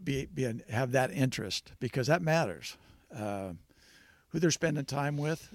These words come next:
Uh, if it's not you and it's not with family,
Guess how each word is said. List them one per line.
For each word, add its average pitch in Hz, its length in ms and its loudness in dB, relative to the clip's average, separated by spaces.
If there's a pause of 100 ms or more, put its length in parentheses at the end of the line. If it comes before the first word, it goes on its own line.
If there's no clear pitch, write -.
Uh, 113 220 -4
if 117 120 -10
it's - 200 -4
not 147 240 -4
you 147 400 4
and 117 100 -2
it's 110 220 -6
not 143 180 -4
with 127 160 -10
family, 147 640 -2